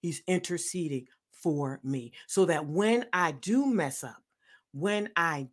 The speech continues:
do make a mistake, Christ is right there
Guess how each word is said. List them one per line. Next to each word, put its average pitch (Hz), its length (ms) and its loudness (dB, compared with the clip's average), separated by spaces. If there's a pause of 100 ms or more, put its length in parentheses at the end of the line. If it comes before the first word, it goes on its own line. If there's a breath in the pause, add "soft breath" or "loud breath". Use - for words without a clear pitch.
(120)
do 240 520 4
make 139 300 -2
a 131 60 -6
mistake, 123 480 -8 (720)
Christ 180 320 2
is 151 140 -2
right 160 280 2
there 139 280 -4